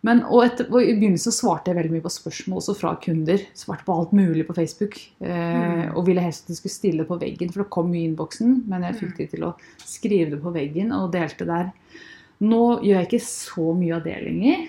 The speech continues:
Speaker 2: Nei.
Speaker 1: Så jeg svarer på korte ting, men før så kunne jeg finne på, det gjør jeg nå faktisk fortsatt da, at jeg gjør en hel livesending for å svare på et, et
Speaker 2: Mm.
Speaker 1: spørsmål som har kommet inn.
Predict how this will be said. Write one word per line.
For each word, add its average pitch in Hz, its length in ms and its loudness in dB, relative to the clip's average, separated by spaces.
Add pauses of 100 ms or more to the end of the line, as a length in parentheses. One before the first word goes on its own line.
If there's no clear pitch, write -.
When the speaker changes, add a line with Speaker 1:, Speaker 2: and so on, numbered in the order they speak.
Speaker 2:
Nei. 220 160 -8
Speaker 1:
Så 220 120 -2
jeg 208 180 4
svarer 180 220 4
på 240 120 -2
korte 190 320 0
ting, 190 140 4
men 190 100 6
før 185 160 4
så 185 100 -4
kunne 165 140 0
jeg 165 160 -4
finne 156 180 -6
på, 160 300 -6 (580)
det 175 220 0
gjør 165 100 0
jeg 151 100 -2
nå 196 80 0
faktisk - 540 -6
fortsatt 185 280 -6
da, 147 100 -2
at 147 80 -10
jeg 165 240 0
gjør 156 180 -4
en 151 80 -6
hel 156 140 -6
livesending 165 420 -2
for 175 120 -6
å - 20 -4
svare 165 320 -4
på - 80 -6
et, - 180 -14
et 170 220 -4
Speaker 2:
Mm. 240 180 -2
Speaker 1:
spørsmål 180 320 -4
som 170 60 -6
har 170 80 -6
kommet 160 240 -6
inn. 202 160 0